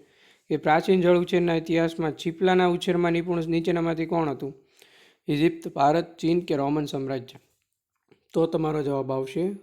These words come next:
રોમન. ડન? આટલી બધી વસ્તુઓ છે એ તમારે ખાસ એટલે ખાસ યાદ રાખવાની રહેશે.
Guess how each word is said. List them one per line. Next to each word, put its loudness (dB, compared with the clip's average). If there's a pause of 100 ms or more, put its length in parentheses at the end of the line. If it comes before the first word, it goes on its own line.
(200)
રોમન. -4 (3250)
ડન? 0 (760)
આટલી -4
બધી 4
વસ્તુઓ 0
છે -2
એ -2
તમારે -2
ખાસ -2
એટલે -6
ખાસ -4
યાદ -6
રાખવાની -4 (500)
રહેશે. -2